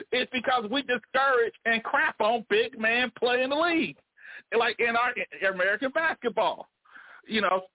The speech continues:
look at, besides, like, look at some of those European bigs. They can put, yes, they can shoot jumpers, but they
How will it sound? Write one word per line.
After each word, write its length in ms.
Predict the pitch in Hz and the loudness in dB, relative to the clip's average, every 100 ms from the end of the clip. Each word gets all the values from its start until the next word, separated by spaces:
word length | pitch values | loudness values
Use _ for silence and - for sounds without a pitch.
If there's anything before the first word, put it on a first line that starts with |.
| _ _ _ - | _ _ _ -2
look 220 | 269 - | -2 0
at, 100 | 381 _ _ - | -6 _ _ -6
besides, 400 | 214 - 311 - | -2 0 -2 -2
like, 160 | - 254 | -2 -2
look 140 | 370 | -2
at 80 | 311 | -2
some 120 | 285 | -2
of 40 | 254 | 0
those 160 | 226 | -2
European 580 | 214 220 190 220 202 151 | 0 0 -2 -4 -4 -6
bigs. 220 | 131 113 - _ _ _ _ - | -6 -8 -10 _ _ _ _ -2
They 100 | 254 | -2
can 120 | - | -2
put, 180 | - 240 - _ - | -2 -4 -4 _ -4
yes, 280 | 330 311 - | 0 0 0
they 120 | 277 | -4
can 160 | 254 214 - | -2 -6 -2
shoot 180 | 233 170 | -4 -2
jumpers, 460 | 202 190 - - _ _ _ - - _ | -2 -2 -4 -16 _ _ _ -20 -20 _
but 100 | 254 | -4
they 100 | 254 | 0